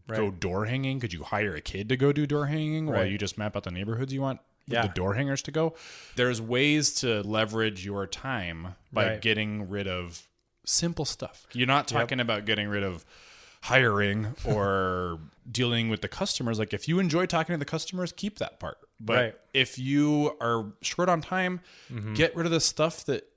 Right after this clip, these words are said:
Speaker 1: you know that someone could do with an internet connection somewhere else.
Speaker 2: Right. And I think what it comes down to is this idea of, like, organizational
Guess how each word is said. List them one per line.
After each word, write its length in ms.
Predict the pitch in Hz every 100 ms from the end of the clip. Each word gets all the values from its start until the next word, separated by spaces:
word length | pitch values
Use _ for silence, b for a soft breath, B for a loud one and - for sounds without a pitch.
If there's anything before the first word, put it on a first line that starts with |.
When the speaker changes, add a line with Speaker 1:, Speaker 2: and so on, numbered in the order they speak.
| _
Speaker 1:
you 280 | 110 127 123
know 500 | 120 147 147 131 120
that 240 | 110 -
someone 320 | - 127 131
could 200 | 123 107
do 180 | 107 113
with 100 | 104
an 80 | 104
internet 320 | 117 113 95
connection 640 | 107 95 - 104 95 92 - -
somewhere 300 | - 85 76 -
else. 200 | - - _
Speaker 2:
Right. 300 | 110 117 110
And 80 | 117
I 80 | 120
think 240 | 147 127 -
what 140 | 117
it 140 | 117
comes 180 | - 117
down 240 | 110 117 120
to 140 | 123
is 140 | 110 110
this 260 | 107 - B B B B
idea 400 | 110 117 117 113
of, 100 | 107
like, 220 | 104 101
organizational 1040 | - 120 120 113 110 110 104 113 107 107